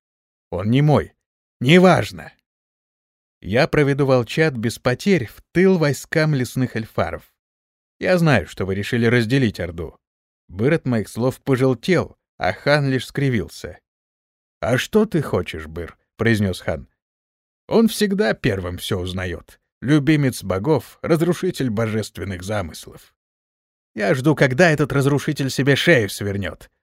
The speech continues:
проворчал Быр. «Не дождётесь», парировал я. «Шею сворачивают те, кто спорит с судьбой,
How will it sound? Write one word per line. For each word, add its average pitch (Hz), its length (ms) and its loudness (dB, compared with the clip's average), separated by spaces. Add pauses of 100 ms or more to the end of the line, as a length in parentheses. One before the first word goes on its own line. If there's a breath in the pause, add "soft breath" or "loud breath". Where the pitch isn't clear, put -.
(140)
проворчал 107 580 2
Быр. 90 380 -8 (720)
«Не 175 200 2
дождётесь», 143 800 0 (160)
парировал 101 460 2
я. 98 240 -6 (560)
«Шею 269 300 0
сворачивают 180 640 2
те, 175 160 4
кто - 220 -2
спорит 160 440 0
с - 60 -10
судьбой, 143 640 2